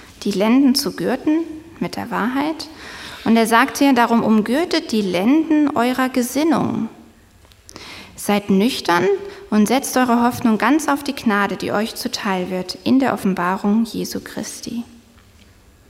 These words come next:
Umgürtet die Lenden eurer Gesinnung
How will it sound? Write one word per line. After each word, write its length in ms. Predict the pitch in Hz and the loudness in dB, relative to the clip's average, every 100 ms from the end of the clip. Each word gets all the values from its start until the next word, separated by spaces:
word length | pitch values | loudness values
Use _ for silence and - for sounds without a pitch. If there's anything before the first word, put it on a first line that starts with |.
| - - - - - - | -20 -20 -20 -20 -20 -14
Umgürtet 920 | - 185 180 208 285 285 285 285 - - | -4 -2 0 0 0 0 -4 -4 -8 -6
die 60 | |
Lenden 600 | 180 185 208 247 254 240 - | -4 -2 2 2 4 2 0
eurer 320 | 180 202 208 | -4 -4 -6
Gesinnung 640 | 208 202 185 190 - 220 | -6 -8 -6 -6 -6 -8